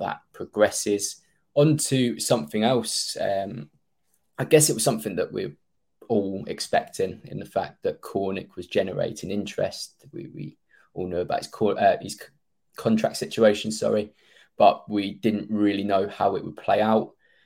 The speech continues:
Um, I think the sort of latest line is that, that Bristol City are pushing harder than, than Swansea, but both teams have been credited with an interest.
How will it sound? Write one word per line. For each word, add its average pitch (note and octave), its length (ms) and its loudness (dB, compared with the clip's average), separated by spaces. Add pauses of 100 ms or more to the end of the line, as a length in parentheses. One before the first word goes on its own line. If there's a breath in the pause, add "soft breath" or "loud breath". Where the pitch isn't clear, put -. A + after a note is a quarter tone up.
(220)
Um, - 380 -10
I - 40 -16
think - 360 -14
the D3 100 -14
sort - 220 -8
of F#2+ 60 -4
latest G2 420 -6
line G2 240 -8
is F#2+ 160 -12
that, - 200 -10
that - 200 -10
Bristol F#2 320 -6
City - 440 -4
are F#2+ 40 0
pushing - 440 -8
harder - 420 2
than, - 240 -8
than G#2 100 -6
Swansea, G2+ 580 -4
but G2 160 -6
both F#2+ 240 -2
teams - 300 -8
have - 140 -16
been - 120 -10
credited - 540 -4
with G#2 140 2
an G2 80 -6
interest. G#2 640 -2